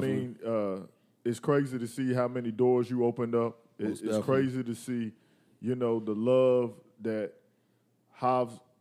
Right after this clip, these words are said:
Speaker 2: Hav is getting.
Speaker 1: Right.
Speaker 2: And how much love you're getting on this situation. And, uh, I mean, it, until, until Sheriff Cody is out of there,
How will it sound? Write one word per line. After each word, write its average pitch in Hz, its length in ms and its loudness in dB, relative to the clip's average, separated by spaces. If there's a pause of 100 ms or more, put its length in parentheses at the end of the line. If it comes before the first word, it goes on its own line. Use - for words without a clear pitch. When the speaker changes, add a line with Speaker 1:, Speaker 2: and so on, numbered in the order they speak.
(140)
Speaker 2:
Hav 135 320 0
is 113 160 -2
getting. 110 400 -2 (380)
Speaker 1:
Right. 92 280 -4 (240)
Speaker 2:
And 117 580 -6
how 127 140 -2
much 135 240 -2
love 127 320 2
you're 135 140 0
getting 113 320 -2
on 104 160 -6
this 101 140 -10
situation. 98 720 -10 (160)
And, 101 420 -8
uh, 101 180 -2 (480)
I - 100 -6
mean, 135 200 -2
it, 123 120 -6 (280)
until, 147 400 0
until 208 320 0
Sheriff 170 440 0
Cody 156 420 2 (2000)
is 127 240 2
out 156 200 8
of 156 100 4
there, 151 380 0